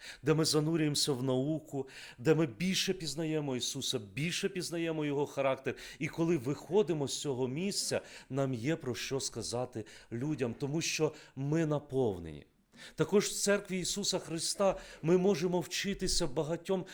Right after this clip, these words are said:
моментам благовістя. Ми можемо вчитися спілкуватися один з одним.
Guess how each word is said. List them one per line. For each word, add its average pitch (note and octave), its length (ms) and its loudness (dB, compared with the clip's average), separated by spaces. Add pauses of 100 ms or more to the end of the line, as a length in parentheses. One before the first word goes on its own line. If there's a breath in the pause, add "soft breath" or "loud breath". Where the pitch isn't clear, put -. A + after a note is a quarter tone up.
(120)
моментам D#3 680 0
благовістя. G2 720 -4 (380 loud breath)
Ми D3+ 120 4
можемо F3+ 360 2
вчитися F#3+ 520 -2
спілкуватися E3 1040 0
один G2+ 240 -2
з - 120 -8
одним. D#2+ 300 -6